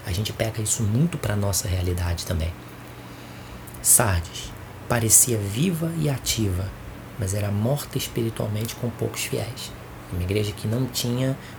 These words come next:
cuidado de trazer almas, mas ela dava a impressão que era uma igreja viva, mas não era, entendeu? A gente vê que não era uma igreja verdadeiramente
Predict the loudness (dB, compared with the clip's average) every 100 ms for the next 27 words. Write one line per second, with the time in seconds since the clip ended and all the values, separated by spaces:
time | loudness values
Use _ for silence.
0 | -8 -2 0 2 0 0 -2 -2 -4 -4
1 | -2 2 4 4 4 2 2 2 -2 -6
2 | -10 -14 -16 -16 -14 -12 -12 -12 -14 -14
3 | -14 -10 -2 2 4 4 4 4 4 2
4 | 2 0 0 2 2 0 -2 -2 -2 0
5 | -2 -2 -2 0 0 -2 -6 -12 -12 -12
6 | -12 -12 -12 -14 -6 0 2 4 2 2
7 | 0 -2 -8 -12 -8 -4 2 2 2 -2
8 | 0 0 0 0 2 2 4 4 4 4
9 | 2 2 0 2 0 0 2 2 0 -2